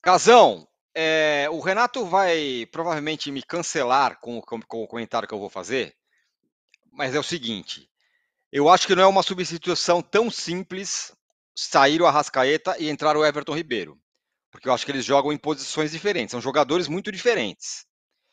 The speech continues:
Eu acho mais fácil, por exemplo, colocar o Gerson mais próximo do, do, dos, dos atacantes.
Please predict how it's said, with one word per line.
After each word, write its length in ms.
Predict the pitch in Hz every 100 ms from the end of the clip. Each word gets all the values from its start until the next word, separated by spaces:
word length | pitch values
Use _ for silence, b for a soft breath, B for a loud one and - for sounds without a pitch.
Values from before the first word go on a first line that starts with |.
| _ _
Eu 120 | 110
acho 180 | 139 147
mais 240 | 160 190 -
fácil, 300 | 165 165 160
por 100 | 165
exemplo, 160 | 170
colocar 220 | 196 185 240
o 80 |
Gerson 560 | - 175 147 - 85 69 _ _ _
mais 280 | 107 131 -
próximo 480 | - 135 - 135 135
do, 380 | 139 113 92
do, 320 | 101 120 110 98
dos, 240 | 117 -
dos 180 | 113 113
atacantes. 720 | 123 151 - 107 - - -